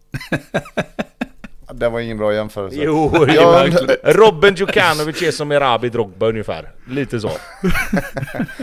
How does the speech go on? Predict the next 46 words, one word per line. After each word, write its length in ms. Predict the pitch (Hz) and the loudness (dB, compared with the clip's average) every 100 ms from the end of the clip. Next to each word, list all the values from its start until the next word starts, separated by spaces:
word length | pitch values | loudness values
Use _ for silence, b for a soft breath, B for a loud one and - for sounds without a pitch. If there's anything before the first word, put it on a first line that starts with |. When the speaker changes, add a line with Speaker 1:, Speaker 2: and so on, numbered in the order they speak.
| - | -6
Speaker 3:
Men, 160 | 143 156 | -2 -2
Speaker 1:
Okej. 160 | - - | -2 -4
Speaker 3:
men, 340 | 156 160 156 | -2 0 0
Speaker 1:
Blomman, 260 | 160 202 196 | 2 4 6
jag 100 | 202 | 6
Speaker 3:
eh, 60 | 220 | 4
Speaker 1:
undrar 180 | 220 | 2
med 120 | 202 185 | 2 2
det 60 | |
där 40 | 180 | 2
taket, 480 | 196 214 - 117 107 | 2 0 0 -6 -4
det 120 | 156 | -4
borde 240 | 156 156 139 | -2 -2 -2
du, 440 | 131 123 117 113 | 0 2 2 0
eh, 60 | 110 | 0
ha 120 | 117 | -2
koll 220 | 123 120 | -2 -4
på. 240 | - 98 85 _ _ _ | -4 -8 -8 _ _ _
V-, 80 | 113 110 | -18 -16
vad 220 | 127 139 170 | -2 2 2
är 60 | 165 | 2
det 80 | |
som 180 | 139 143 | -2 -6
gör 240 | 147 180 151 | 0 2 2
att 140 | - | 0
man 120 | 120 | -4
inte, 720 | 123 135 - 127 113 110 107 87 | -6 -10 -8 -2 2 4 2 -2
för 260 | 131 127 | -4 -4
det 140 | 123 123 | -6 -4
var 140 | 139 | -4
något, 300 | 131 113 - | -4 -6 -10
eh, 320 | 113 110 104 101 b b b b b b b - | -6 -2 -4 -6 b b b b b b b -10
något 200 | 123 - | -10 -6
så 100 | 123 | -6
här 40 | |
styrelsebeslut 1300 | 110 - 151 175 175 156 165 151 - 180 131 98 - | -4 -6 -4 -2 -2 -4 -8 -8 -8 -6 -6 -6 -6
om 160 | - | -4
att 260 | 95 92 - | -6 -6 -12
vi 280 | 101 104 101 | -8 -6 -8
till 180 | - 104 | -10 -2
varje 420 | 113 123 127 120 | 2 2 0 -8
pris 400 | 110 147 127 95 | -8 -8 -8 -10
ska 300 | - - 101 | -14 -8 -4
ha, 540 | 104 110 95 95 95 92 | -2 0 2 0 -2 -8
spela 380 | - 113 117 | -2 0 0
inför 420 | 98 - 95 92 | -4 -4 -2 -2